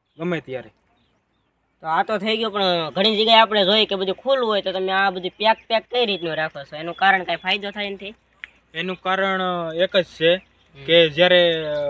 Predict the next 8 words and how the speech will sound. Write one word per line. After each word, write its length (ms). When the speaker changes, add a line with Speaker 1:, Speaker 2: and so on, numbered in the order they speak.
Speaker 1:
વરસાદની 840
મોસમ 420
આવે 260
ત્યારે 220
સીધા 540
એના 120
વરસાદના 760
છાંટા 540